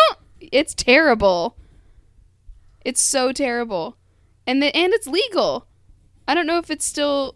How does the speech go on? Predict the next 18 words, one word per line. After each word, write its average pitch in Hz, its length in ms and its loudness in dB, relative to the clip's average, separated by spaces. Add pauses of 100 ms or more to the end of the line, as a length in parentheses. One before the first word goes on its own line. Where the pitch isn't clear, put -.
(120)
I 277 80 0
don't, 302 180 -6
actually, 285 380 -6
it 240 40 -4
might, 262 340 -8
it 254 140 -4
might 262 160 -6
not 233 200 -6
be, 214 120 -6
ille-, 196 300 -8
it 226 160 -6
might 226 200 -8
not 196 180 -6
be 185 120 -4
legal 185 300 -6
anymore, 165 400 -6
but 214 180 -8
definitely 254 720 -4